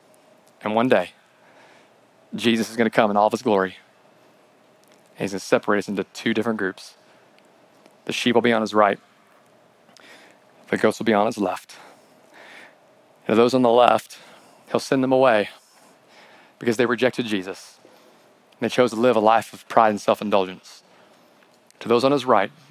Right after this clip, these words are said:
the sheep who've chosen to trust Jesus Christ as their Lord and Savior and offer their life as a sacrifice for him. Listen to what Jesus is gonna say to us. "Come."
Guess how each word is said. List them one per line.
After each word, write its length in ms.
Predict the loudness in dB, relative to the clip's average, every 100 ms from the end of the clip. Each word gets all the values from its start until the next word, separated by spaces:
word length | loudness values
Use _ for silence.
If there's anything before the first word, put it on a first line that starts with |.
| _
the 80 | -8
sheep 300 | -2 -2 -2 -12 _ _ -20 -20 -20 _ _ _ _ _ _ _
who've 160 | -8 -4
chosen 260 | 0 0 -2
to 80 |
trust 500 | -6 -8 0 0 -2
Jesus 460 | -8 -2 0 0 -6
Christ 500 | 2 4 4 0 -8
as 100 | -8
their 100 | -4
Lord 220 | 0 0
and 60 | 0
Savior 420 | -2 -2 -4 -8 -16 _ _ _ -6
and 140 | 0
offer 300 | 0 2 0
their 140 | 0
life 300 | 2 2 2
as 120 | -2 -10
a 20 |
sacrifice 600 | 0 0 0 -4 -4 -4
for 140 | -8
him. 200 | -10 -10 -14 -20 -20 -20 _ _ _ _ _ -8
Listen 200 | -4 0
to 60 |
what 160 | 0 0
Jesus 220 | 0 -2
is 40 | -4
gonna 120 | -6
say 240 | -2 -2
to 120 | 0
us. 300 | -4 -8 -20 -20 _ _ _ _ _ _ _ _ _ _ _ _ _ -20 -20 _ _ _ _ _ _ 0
"Come." 240 | 2 2